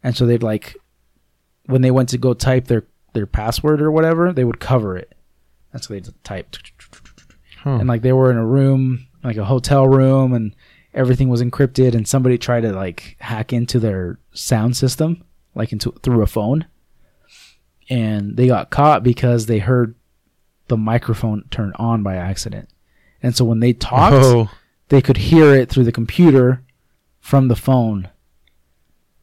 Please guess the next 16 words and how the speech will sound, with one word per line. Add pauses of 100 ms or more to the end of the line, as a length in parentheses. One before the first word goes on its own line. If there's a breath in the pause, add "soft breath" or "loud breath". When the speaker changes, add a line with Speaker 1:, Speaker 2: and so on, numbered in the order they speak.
(140)
Speaker 1:
And
so
Speaker 2:
That's
Speaker 1:
they
were
like,
"What's
Speaker 2:
crazy.
Speaker 1:
going
on?"
So
they
would
hear
the
echo.